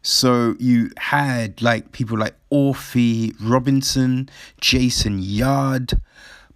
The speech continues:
Byron Wallen, um, a lot more. And he also brought out a couple of, um, yeah, new talents.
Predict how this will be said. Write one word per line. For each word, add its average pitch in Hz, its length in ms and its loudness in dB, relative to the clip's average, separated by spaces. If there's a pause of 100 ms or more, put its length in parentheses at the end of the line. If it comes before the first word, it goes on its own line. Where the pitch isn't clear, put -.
(140)
Byron 110 680 2
Wallen, 123 720 0 (880)
um, 120 480 0 (1400)
a 123 80 2
lot 135 340 4
more. 123 580 -2 (140)
And 127 240 4
he 123 400 -2
also 120 680 -2 (100)
brought 113 520 -6
out 110 240 -6
a 107 120 -8
couple - 880 -6
of, 101 380 -4
um, 101 360 -2 (720)
yeah, 165 260 -2 (120)
new 127 380 4
talents. - 1120 -2